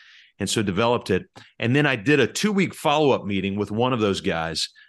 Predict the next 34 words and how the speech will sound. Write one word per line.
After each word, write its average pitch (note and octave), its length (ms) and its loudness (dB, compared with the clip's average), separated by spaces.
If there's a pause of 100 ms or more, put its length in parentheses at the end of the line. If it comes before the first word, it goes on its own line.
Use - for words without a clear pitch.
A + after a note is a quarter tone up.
(140)
to G#2+ 180 0
sort C3+ 220 2
of A2+ 60 -2
give B2+ 180 2
them C3 120 0
the A2+ 120 0
results F#2+ 480 0
from G2 160 -6
their F2 100 -2
vision G2 280 0
story. D#2+ 420 -2 (580)
And, G2+ 400 0
uh, D#2+ 500 -2
and G#2 120 -2
I'll G#2+ 100 2
never C3+ 200 0
forget, A#2+ 260 0
he G2+ 60 0
sat B2 240 0
across B2 280 -2
the G2 80 -6
table F2+ 300 -2
from F2 180 -8
me, E2+ 80 -6
Craig, F2+ 260 -2
and E2 80 -2
he, E2 160 -6
he F#2+ 120 -8
looks G2+ 260 0
at B2+ 80 -4
me G#2+ 80 -4
and G2 60 0
he F#2+ 60 -2
goes, F2 300 -4